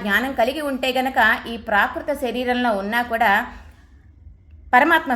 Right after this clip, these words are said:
సాక్షాత్కారాన్ని పొందుతారు అని చెప్తున్నారు. మరి ఈ రోజు పాసురంలో గోదాదేవి కృష్ణయ్యని మహామాయావి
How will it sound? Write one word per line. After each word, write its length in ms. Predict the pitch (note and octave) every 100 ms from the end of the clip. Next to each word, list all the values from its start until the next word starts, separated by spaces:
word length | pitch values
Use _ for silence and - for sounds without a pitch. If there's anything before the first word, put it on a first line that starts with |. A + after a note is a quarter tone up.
| A#3+
సాక్షాత్కారాన్ని 920 | G3+ G#3+ C#4 C4 - F#3+ F#3 F#3 C4+ B4 - - -
పొందుతారు 500 | F#3 F3+ F#3 F3 F3+
అని 100 | F#3+ B3+
చెప్తున్నారు. 500 | - - F#3 F3 E3+ - - - - -
మరి 140 | C4 C#4
ఈ 20 | F4
రోజు 180 | D#4+ D#4
పాసురంలో 440 | C#4+ A#3+ A#3 A#3 A#3 G3
గోదాదేవి 560 | G3+ G#3+ G#3 G#3+ A3+ G3+
కృష్ణయ్యని 560 | G#3 G3+ B3 A#3+ A#3 A#3 G#3+ G#3
మహామాయావి 760 | G3+ C4+ C#4+ C4+ B3 A3+ A#3+